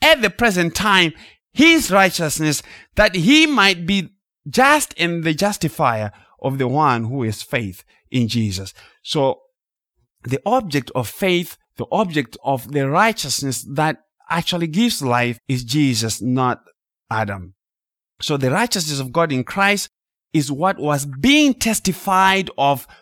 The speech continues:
by the story of Adam and Eve. And that righteousness has now been revealed or manifested in Christ Jesus through the redemption that is not in the tunics of skins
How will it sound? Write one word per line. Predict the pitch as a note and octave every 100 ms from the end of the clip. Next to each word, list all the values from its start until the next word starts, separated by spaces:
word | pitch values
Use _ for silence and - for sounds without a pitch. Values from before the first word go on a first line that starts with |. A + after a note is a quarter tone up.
| _
by | C3
the | C3+ C3+
story | - F3+ E3 C#3+
of | B2 -
Adam | D3 C3+ A#2+ -
and | A#2 A#2 -
Eve. | B2 G2 F2 - - - -
And | E3 D#3 D3
that | G3+ A#3+ - A#2+
righteousness | D#3+ F3 A#3+ C4+ F#3+ D#3 D#3+ D3
has | A#2+ C3+ D#3+ D3
now | E3+ A3+ C4 G#3 E3+
been | D3 E3
revealed | D#3 D3 D3+ C3+ C4 A3 F3+ D3 - - -
or | E3 E3+
manifested | G3 C4+ C4+ - F3+ D3+ - E3+ D3+ - _ -
in | F#3 F#3 -
Christ | - C#4 D4 A#3 F3
Jesus | F3+ D#3 D#3 C#3 - - _
through | - C4 C4 B3+
the | F#3+ G3
redemption | F#3 D3 B3+ D4+ D4 - F3+ F3 F#3 - -
that | - G3
is | G#3 E3+
not | F#3 A3+ D4 C#4 -
in | A#3
the | F3+ - _
tunics | - D#4 C4+ G#3 - - -
of | F3 -
skins | - - - D#4 D#4 A3 F#3+ E3+